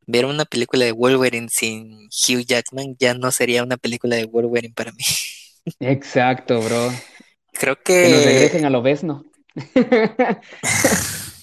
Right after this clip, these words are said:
Speaker 1: Creo que lo ideal sería hacer como lo habían planteado hace años, de que ya no me-,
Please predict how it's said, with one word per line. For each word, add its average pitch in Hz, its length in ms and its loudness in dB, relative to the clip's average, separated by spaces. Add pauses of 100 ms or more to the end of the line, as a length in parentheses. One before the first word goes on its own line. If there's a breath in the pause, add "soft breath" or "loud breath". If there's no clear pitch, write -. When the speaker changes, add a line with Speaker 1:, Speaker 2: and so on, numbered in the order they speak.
(840 loud breath)
Speaker 1:
Creo 131 160 -2
que 175 140 2
lo 175 100 4
ideal 131 400 2
sería 147 400 -2
hacer 139 280 -4
como 156 180 -8
lo 131 80 -4
habían 117 240 -4
planteado 123 500 -4
hace 123 180 -4
años, 120 440 -8
de 120 140 -10 (140)
que 110 420 -10 (880 soft breath)
ya 120 180 -2
no 151 240 -4
me-, 160 200 -4